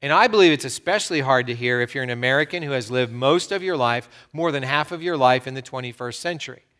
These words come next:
which is many of you who are watching right now. Why do I say that? Well, because we live in a culture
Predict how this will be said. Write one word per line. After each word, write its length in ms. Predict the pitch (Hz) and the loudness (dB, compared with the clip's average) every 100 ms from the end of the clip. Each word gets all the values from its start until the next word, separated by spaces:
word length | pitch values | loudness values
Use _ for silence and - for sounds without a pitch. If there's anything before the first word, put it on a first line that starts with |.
| _ _ _ | _ _ _
which 200 | 143 156 | -4 -2
is 160 | 185 151 | 0 -2
many 280 | 151 214 311 | -4 -10 -12
of 100 | 113 | -14
you 200 | 117 117 _ _ _ _ | -14 -16 _ _ _ _
who 80 | 135 | -4
are 120 | 117 | 0
watching 400 | 117 120 - 113 | 2 2 0 -10
right 220 | 113 107 | -12 -12
now. 240 | 113 113 - _ _ _ | -10 -12 -14 _ _ _
Why 220 | 147 190 | 4 6
do 100 | 214 | 8
I 80 | 196 | 6
say 300 | - 196 175 | 4 -2 -2
that? 200 | 127 123 | -4 -2
Well, 140 | 151 | -2
because 320 | 160 175 208 | -2 -4 -4
we 120 | 156 175 | -4 2
live 220 | 208 226 | 4 4
in 60 | |
a 60 | 196 | 0
culture 560 | - 175 190 - 135 | 0 0 0 -2 -8